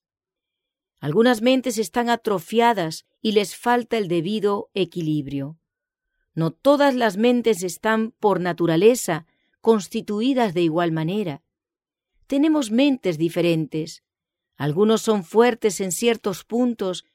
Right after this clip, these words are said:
y muy débiles en otros. Y estas deficiencias tan evidentes no necesitan ni debieran existir.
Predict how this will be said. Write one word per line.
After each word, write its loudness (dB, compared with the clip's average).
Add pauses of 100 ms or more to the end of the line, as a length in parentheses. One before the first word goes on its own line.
(160)
y 2
muy 4
débiles 4
en -2
otros. -6 (520)
Y 0
estas -2
deficiencias -2
tan -4
evidentes -2 (300)
no -2
necesitan -4
ni -2
debieran 0
existir. -10